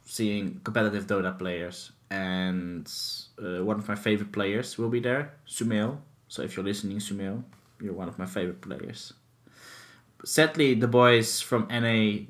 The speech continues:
Evil Geniuses, my favorite team, won't be joining them. But some other good teams will be there, and I will cheer for them, and I will drink German beer. So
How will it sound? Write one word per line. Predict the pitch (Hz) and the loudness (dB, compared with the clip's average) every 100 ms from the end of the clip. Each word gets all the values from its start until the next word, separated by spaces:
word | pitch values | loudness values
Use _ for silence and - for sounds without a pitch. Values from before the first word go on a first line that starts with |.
| - | -2
Evil | 123 113 110 110 | 2 2 2 2
Geniuses, | - 113 113 107 107 95 - - | 2 2 4 2 -2 -4 -6 -4
my | 104 104 | 0 2
favorite | 117 113 110 104 | 4 4 4 0
team, | 107 95 | 0 0
won't | 107 104 | 2 2
be | 98 | 4
joining | 107 107 127 | 6 6 4
them. | 139 185 - - _ _ - - - - _ - | 2 0 -4 -14 _ _ -20 -20 -20 -20 _ 0
But | 107 110 104 104 101 | 6 8 8 8 4
some | 104 - - 101 104 101 | 0 -4 0 2 0 0
other | 104 104 101 | 0 2 2
good | 98 101 98 | 0 -4 -4
teams | - 95 95 | -4 -4 -4
will | 95 | -4
be | 95 | -4
there, | 92 95 92 87 | 0 0 0 -2
and | 92 87 85 85 - | -6 -8 -8 -10 -10
I | 90 | -10
will | 90 87 - _ _ _ - _ _ _ - | -8 -10 -12 _ _ _ -20 _ _ _ -10
cheer | - 110 101 | 0 2 2
for | 101 95 | -2 -2
them, | 95 95 90 | 0 -2 -4
and | 92 85 | -4 -6
I | 85 | -6
will | 80 82 82 85 - _ _ | -6 -8 -8 -10 -14 _ _
drink | - 101 98 95 - - | -6 -2 -2 -2 -6 -10
German | - 101 101 98 | -2 0 0 -2
beer. | 101 98 98 98 - _ _ _ _ _ _ _ _ _ _ _ _ | 2 4 2 0 -6 _ _ _ _ _ _ _ _ _ _ _ _
So | - - 82 80 78 76 | -16 -10 -8 -8 -8 -10